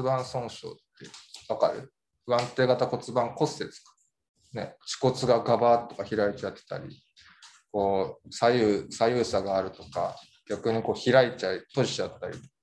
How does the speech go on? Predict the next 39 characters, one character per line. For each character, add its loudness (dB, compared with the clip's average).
仙 2
骨 2
と -2
あ -10
そ -20
こ 0
の 0
と -6
こ 0
ろ 2
が -4
開 4
い 0
ち -4
ゃ 0
っ -10
た -10
り -12
す -14
る -10
と、 -2
あ 2
の 4
辺 6
っ 0
て 2
す 0
ご 6
い 2
こ -8
う -16
静 4
脈 2
層 -4
が -6
多 6
い -4
か -4
ら、 -6